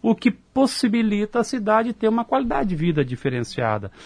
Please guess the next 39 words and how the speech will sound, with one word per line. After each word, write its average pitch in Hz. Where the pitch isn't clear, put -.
Então, 139
não 143
é 269
por 277
acaso 147
que -
chegamos 123
à 120
melhor 117
do 120
Brasil 113
para 110
se 123
ver, 110
é -
por 120
conta 131
dos 160
indicadores. 175
Os 135
indicadores 151
são 190
exigências 165
que 175
a 151
gente 139
tem 160
nas 175
mais 220
diversas 180
áreas, 120
e 180
o 170
que 196
garante, 190
evidentemente, 175
a 180
cidade 175
com, 208